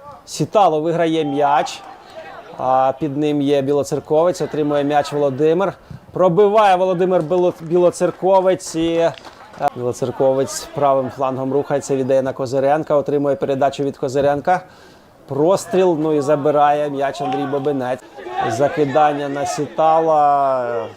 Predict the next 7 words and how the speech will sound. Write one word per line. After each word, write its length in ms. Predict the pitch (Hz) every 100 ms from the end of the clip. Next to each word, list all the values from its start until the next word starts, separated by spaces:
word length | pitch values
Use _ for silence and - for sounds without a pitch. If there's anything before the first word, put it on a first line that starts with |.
| 415 415 392 - 494 494 440 - 480 415 - - - - - - 453 494 -
І 100 | 123
першим 420 | - 139 - 139
на 80 | 139
м'ячі 340 | 135 - 143
опиняється 540 | 135 139 135 127 - 135
Бобинець. 560 | 131 131 127 135 151
Бобинець 680 | 135 123 123 127 127 - -